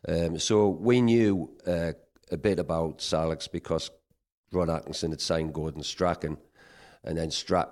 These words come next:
was telling us about how disciplined he was with the young lads at Aberdeen,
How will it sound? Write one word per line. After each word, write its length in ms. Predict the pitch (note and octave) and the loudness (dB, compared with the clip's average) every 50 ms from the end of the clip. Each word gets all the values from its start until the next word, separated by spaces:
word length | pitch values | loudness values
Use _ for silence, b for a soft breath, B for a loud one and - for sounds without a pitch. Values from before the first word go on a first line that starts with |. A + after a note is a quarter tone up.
| - _ | -12 _
was 180 | - E2 D#2 - | -8 -6 -6 -6
telling 380 | - - G2 F2 F2 E2+ E2+ E2+ | -2 0 2 2 2 2 2 0
us 120 | E2 D#2 - | -2 -2 -4
about 380 | D#2 D2 E2 D#2+ D#2+ D#2 - | -4 -2 -2 -2 -2 -4 -4
how 180 | - E2+ E2+ D#2+ | -2 -2 -2 -2
disciplined 680 | C2+ - - E2+ - - D#2+ D#2 E2+ E2 D#2+ D#2+ D2+ | -2 -4 -4 -4 -2 -4 -4 -2 -2 -2 -2 -4 -4
he 80 | D#2+ D#2 | -6 -4
was 340 | D#2 D#2+ D#2+ D#2+ D2+ C#2+ - | -4 -4 -4 -4 -6 -8 -8
with 220 | D#2+ E2 D#2+ - | -10 -10 -10 -8
the 120 | - E2 D#2+ | -8 -6 -6
young 340 | D#2 D#2 D#2+ E2 E2+ E2 D#2+ | -2 -2 0 0 0 -2 -2
lads 300 | E2 D#2+ D#2+ D2+ C#2 D#2 | -4 -6 -6 -8 -10 -10
at 100 | D#2 - | -8 -6
Aberdeen, 640 | D#2 D#2+ C2+ D#2+ C#2+ - E2+ E2+ E2 E2+ E2+ D#2 | -6 -6 -6 -8 -6 -4 -2 -2 -2 -2 -4 -4